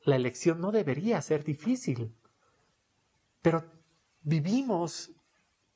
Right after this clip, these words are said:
yendo hacia, hacia, hacia la decisión incorrecta más frecuentemente de lo que quisiéramos. Entonces, el punto número uno es muy claro.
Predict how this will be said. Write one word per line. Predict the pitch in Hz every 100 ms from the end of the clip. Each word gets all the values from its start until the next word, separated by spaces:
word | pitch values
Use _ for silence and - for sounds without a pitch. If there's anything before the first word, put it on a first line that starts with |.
| _ _ _ _ _
yendo | 202 185 226 226 214 202 202 -
hacia, | 160 - 175 165 -
hacia, | - - 180 165
hacia | - 170 - 165
la |
decisión | 151 147 - 202
incorrecta | 220 - 147 156 170 - 185 - - - -
más | 175 214
frecuentemente | - 170 151 160 165 156 143 147 147
de | 131
lo | 123
que | - -
quisiéramos. | 131 - 127 123 - _ _ _ _ - - _ _ _ _ _ _ _ _ _ _ _ - - - - _
Entonces, | - 135 165 180 135 - - - _ _ _ _
el | - 139
punto | 190 202
número | 180 175 160
uno | 165 170
es | 175
muy | 196
claro. | - 156 180 123 -